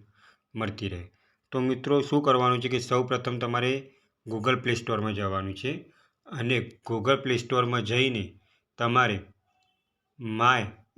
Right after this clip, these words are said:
રેશન, માય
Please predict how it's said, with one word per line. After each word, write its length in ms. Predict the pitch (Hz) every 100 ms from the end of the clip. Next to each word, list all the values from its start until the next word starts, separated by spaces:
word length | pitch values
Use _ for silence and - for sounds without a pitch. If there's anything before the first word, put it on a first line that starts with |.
| - 131 117
રેશન, 320 | 104 135 135 135 - _ _ _ _ _ _ _ _ _ _ _ _ _ _ _ _ _ _ _ _ _ _ 170 - - - _ _ - 131 120
માય 160 | 135